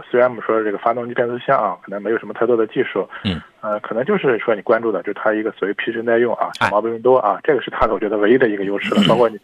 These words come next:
Speaker 2: 唯一的优势。
Speaker 1: 你后期的这个，呃，维修养护的成本啊，包括什么对机油啊、对燃油啊，也没有什么太高的要求，是吧？这种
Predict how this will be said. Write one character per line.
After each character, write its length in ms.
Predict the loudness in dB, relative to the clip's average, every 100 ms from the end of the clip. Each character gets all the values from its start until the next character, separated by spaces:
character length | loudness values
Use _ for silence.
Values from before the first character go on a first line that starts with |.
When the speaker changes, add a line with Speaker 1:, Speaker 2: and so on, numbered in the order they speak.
| -4
Speaker 2:
唯 80 | 0
一 80 | 2
的 40 |
优 100 | 0
势。 60 | 0
Speaker 1:
你 40 |
后 140 | 0 2
期 160 | 4
的 100 | 4
这 160 | 6 4
个， 400 | 6 6 4 0 0
呃， 200 | 2 4
维 140 | 4
修 140 | 4
养 120 | 4 4
护 140 | 4
的 80 | 2
成 180 | 2 2
本 160 | 2
啊， 200 | 2 -2 -2
包 120 | 0
括 180 | 2 0
什 20 | 0
么 120 | -2
对 160 | -2 -2
机 220 | 0 0
油 160 | 2
啊、 200 | 2 2
对 120 | 0 0
燃 180 | 2
油 100 | 4
啊， 80 | 2
也 60 | 2
没 80 | -2
有 60 |
什 60 | -4
么 60 | -2
太 120 | 2
高 160 | 2
的 80 | 4
要 160 | 4 2
求， 180 | 0 -4
是 60 | 0
吧？ 100 | 0
这 80 |
种 100 | -2